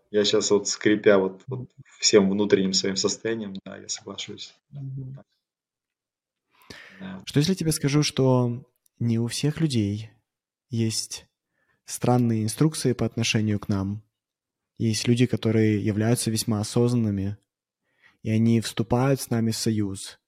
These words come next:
Speaker 2: без ожиданий того, что мы должны быть кем-то,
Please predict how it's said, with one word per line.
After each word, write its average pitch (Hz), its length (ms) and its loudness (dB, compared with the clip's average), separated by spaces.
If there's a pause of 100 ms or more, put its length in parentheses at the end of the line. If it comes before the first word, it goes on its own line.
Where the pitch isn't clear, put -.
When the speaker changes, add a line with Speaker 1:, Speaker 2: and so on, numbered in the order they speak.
(460)
Speaker 2:
без 120 360 2
ожиданий 117 600 2
того, 107 540 0 (100)
что - 180 -4
мы 110 100 4
должны 110 220 2
быть 107 220 -2
кем-то, 117 640 -2